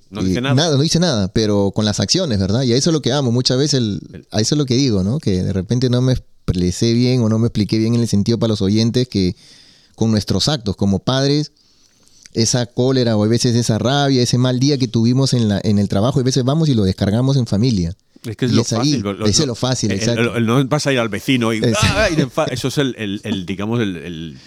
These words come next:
Speaker 1: loco.
Speaker 2: Le-, así
Speaker 1: El,
Speaker 2: es.
Speaker 1: el, lo, lo, y lo bueno del matrimonio es que tenemos que tener el derecho de, de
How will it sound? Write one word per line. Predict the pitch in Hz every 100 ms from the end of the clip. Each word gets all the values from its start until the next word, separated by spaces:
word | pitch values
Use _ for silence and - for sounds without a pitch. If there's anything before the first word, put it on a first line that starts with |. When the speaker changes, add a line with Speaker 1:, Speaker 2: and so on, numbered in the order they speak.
| - -
Speaker 1:
loco. | 90 85 101 104 87 87 -
Speaker 2:
Le-, | 127 110 - -
así | 87 85 104
Speaker 1:
El, | 95
Speaker 2:
es. | 87
Speaker 1:
el, | 110 123
lo, | 117 104 -
lo, | 110 104 98 95
y | 117
lo | 110 107
bueno | 135 151
del | 147
matrimonio | 123 117 95 104 175 127 98
es | -
que | 127 113 - -
tenemos | 92 107
que | 139
tener | 127
el | 127
derecho | 117 113 - 165
de, | 131 107 104
de | 101 95 92